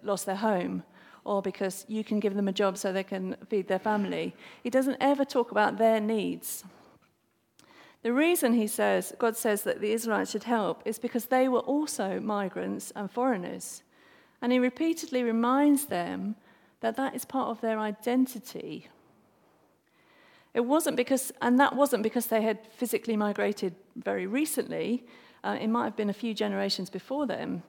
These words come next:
But God reminded them because it was part of who they were, part of who, their identity. Um, and later on we get to David. We're gonna read a bit from Chronicles.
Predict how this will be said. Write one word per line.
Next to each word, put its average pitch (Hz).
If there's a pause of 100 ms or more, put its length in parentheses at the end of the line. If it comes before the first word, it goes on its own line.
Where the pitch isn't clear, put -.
(640)
But 226
God 247
reminded 254
them 180 (160)
because 233
it 220
was 214
part -
of 214
who 233
they 214
were, 202 (340)
part 233
of 208
who, 214
their 202
identity. 190 (1040)
Um, 214
and 220
later 247
on 233
we 208
get -
to 196 (220)
David. 220 (1040)
We're 226
gonna 208
read 202
a 190
bit 214
from 196
Chronicles. 214